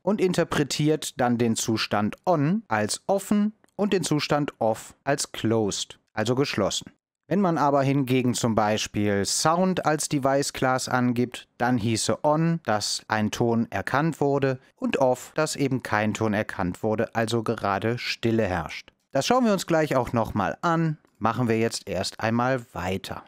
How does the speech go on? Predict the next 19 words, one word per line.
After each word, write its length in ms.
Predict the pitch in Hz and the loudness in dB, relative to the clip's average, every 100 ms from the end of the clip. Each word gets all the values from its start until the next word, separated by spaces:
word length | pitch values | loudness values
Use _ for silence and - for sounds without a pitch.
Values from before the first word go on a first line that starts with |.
| _ | _
Als 220 | - 135 120 | -4 -2 0
weiteres 460 | 170 220 202 202 | 0 0 0 2
Attribut, 640 | 160 165 160 123 135 139 - | 0 0 0 0 0 0 2
welches 340 | 151 180 180 | 2 2 0
uns 420 | 156 151 156 110 | 2 2 0 -2
Binary-Sensoren 800 | 110 143 185 170 143 139 135 135 | 0 2 2 2 2 2 2 4
noch 140 | 120 113 | 2 0
zur 140 | 120 | 0
Verfügung 420 | 104 - 214 117 | -2 0 0 0
stellen, 540 | - - 101 107 151 - | -2 0 0 2 0 -4
gibt 240 | 117 - | -8 -4
es 140 | 127 - | -4 -4
Filters. 840 | - 147 170 175 - - - - _ _ - _ 127 | -6 -2 0 0 -4 -6 -8 -12 _ _ -20 _ -4
Mit 120 | 147 | -2
Filters 560 | - 269 247 127 156 151 | 2 2 2 2 2 2
haben 200 | 165 190 | 2 2
wir 100 | 170 | 2
die 100 | 170 | 2
Möglichkeit, 880 | 131 120 123 139 - - 135 143 | 4 2 2 0 -2 0 0 0